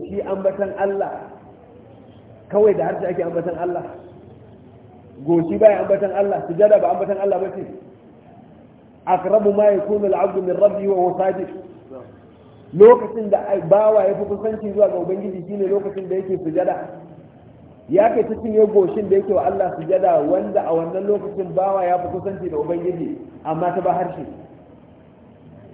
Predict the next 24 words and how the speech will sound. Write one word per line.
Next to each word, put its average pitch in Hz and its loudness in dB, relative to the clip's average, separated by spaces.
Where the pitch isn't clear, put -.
Wai 156 -4
kawai 160 2
abin 175 -4
da 170 -6
suke 170 -8
so 175 -4
idan 165 -4
su - -10
faɗi 143 -6
fallar 151 0
zikiri. 147 -6
Ka 180 2
san 208 0
shi 208 -4
dan 208 4
gargajiya, 202 6
shi 208 -4
zikiri 208 0
a 202 6
wajen 202 2
sai 190 -2
ka 190 -2
ce, 156 -6
"Allah!" 233 4